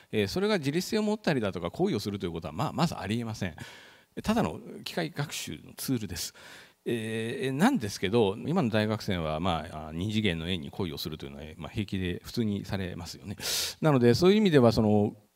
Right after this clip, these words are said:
それっぽい振る舞いをする機会を作るということ自体は、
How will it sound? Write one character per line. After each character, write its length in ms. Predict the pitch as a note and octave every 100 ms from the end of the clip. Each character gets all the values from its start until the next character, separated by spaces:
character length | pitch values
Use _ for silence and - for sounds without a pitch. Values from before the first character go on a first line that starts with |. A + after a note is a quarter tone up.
| -
そ 160 | -
れ 80 | C#4
っ 40 |
ぽ 280 | E4 - F4
い 80 | G#3
振 140 | C3+
る 100 | C#3
舞 160 | F3 E3+
い 40 |
を 60 | E3+
す 140 | -
る 80 | D#3+
機 140 | D#3 -
会 160 | E3+
を 80 | E2+
作 200 | - -
る 80 | C#3
と 100 | F#2
い 20 |
う 60 | F2+
こ 100 | F2+
と 80 |
自 160 | E2+ A2+
体 200 | A2+ C#2+
は、 300 | D2 D2+ D2